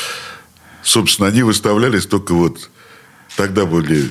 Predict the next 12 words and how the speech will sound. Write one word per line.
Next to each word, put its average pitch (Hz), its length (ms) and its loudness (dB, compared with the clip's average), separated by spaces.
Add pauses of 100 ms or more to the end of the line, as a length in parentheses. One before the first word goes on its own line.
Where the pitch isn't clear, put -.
(160)
единственные 87 520 2
разрешённые 82 580 0
выставки 156 380 0
Д 85 140 0
К 85 160 0
«Газа», 135 400 0
Д 73 120 -4
К 135 200 -2
«Невский», 65 480 -10
«Газовщина» 71 680 -2
так - 220 -12
называемая. 143 720 -2